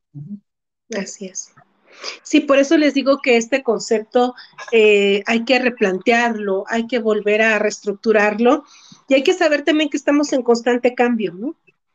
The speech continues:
Speaker 2: Entonces, son expresiones de la sexualidad e incluso nuevas,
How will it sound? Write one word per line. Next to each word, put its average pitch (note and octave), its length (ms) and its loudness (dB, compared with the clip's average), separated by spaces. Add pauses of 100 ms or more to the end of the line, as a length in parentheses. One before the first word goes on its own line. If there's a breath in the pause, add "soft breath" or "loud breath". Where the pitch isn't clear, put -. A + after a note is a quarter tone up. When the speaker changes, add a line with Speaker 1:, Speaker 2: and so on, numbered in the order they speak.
(280)
Speaker 2:
Entonces, C4 540 2 (380 soft breath)
son C4+ 360 0
expresiones C4+ 800 0
de D#4 80 0
la B3 120 0
sexualidad G#3+ 800 0
e B3 60 2
incluso A3+ 640 0
nuevas, G#3 560 2